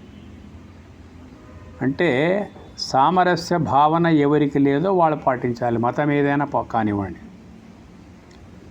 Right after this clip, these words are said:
లోపలికి వెళ్ళిపోదాం. ముందున్నయి మూడు. ఒకటి నేను, ప్రత్యక్ష ప్రమాణం. రెండవది అనంత విశ్వం,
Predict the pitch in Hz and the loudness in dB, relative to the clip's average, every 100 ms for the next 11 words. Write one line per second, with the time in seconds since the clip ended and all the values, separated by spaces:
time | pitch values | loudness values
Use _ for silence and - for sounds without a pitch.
0 | - - - 147 160 147 147 123 117 123 | -20 -10 -2 0 0 0 0 -2 -2 0
1 | 139 208 202 - - - - - - - | 0 -2 -6 -16 -20 -20 -20 -20 -20 -20
2 | - - 151 131 156 151 151 139 127 180 | -18 -8 -2 2 2 4 4 4 2 0
3 | - - - - - - - - 123 131 | -6 -20 -20 -20 -20 -20 -20 -12 -4 0
4 | 143 135 - - - - - - - - | 0 -2 -8 -20 -20 -20 -20 -20 -20 -20
5 | - - - - - - - - - 131 | -20 -20 -20 -20 -20 -20 -20 -20 -6 -6
6 | 151 139 175 175 214 - - - 113 131 | -4 0 2 2 0 -8 -14 -4 0 2
7 | 147 147 139 - - - - - - - | 2 0 -2 -14 -20 -20 -2 0 0 -2
8 | - - - - - - - - - 123 | -8 -20 -20 -20 -20 -20 -20 -12 -6 -4
9 | - 151 - 147 139 131 120 135 202 - | -2 -4 -2 -2 0 0 0 0 -6 -10
10 | - - - - - - - - - - | -20 -20 -20 -20 -20 -20 -20 -20 -20 -20
11 | - - - 127 123 151 170 143 113 110 | -20 -20 -10 -2 0 2 4 4 2 0
12 | - - - - - - - - - - | -4 -18 -20 -20 -20 -20 -20 -20 -20 -20
13 | - 131 156 165 160 131 120 - 151 90 | -6 -2 0 0 0 0 -2 -2 -2 -2